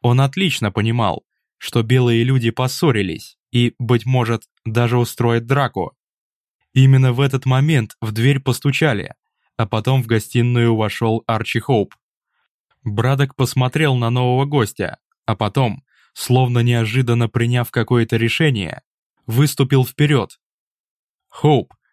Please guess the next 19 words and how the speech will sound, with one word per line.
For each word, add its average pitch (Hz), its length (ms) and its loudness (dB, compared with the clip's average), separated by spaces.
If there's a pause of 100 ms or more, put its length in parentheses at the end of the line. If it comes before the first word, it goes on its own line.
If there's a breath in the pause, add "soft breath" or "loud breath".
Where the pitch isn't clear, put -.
(140)
вы 123 200 0
как 151 200 -2
раз 160 220 -2
вовремя", 110 600 -4 (280)
объявил 113 500 0
профессор. 107 640 -4 (760 soft breath)
"Дон 135 320 0
Педро 156 360 2
заявляет, 160 680 0 (200)
что - 300 0
мумия 156 380 4
принадлежит 143 640 0
ему, 143 440 0 (420 soft breath)
а 123 120 0
я 180 180 2
утверждаю, 107 840 -2
что - 220 0
купил 135 380 2
ее. 92 220 -2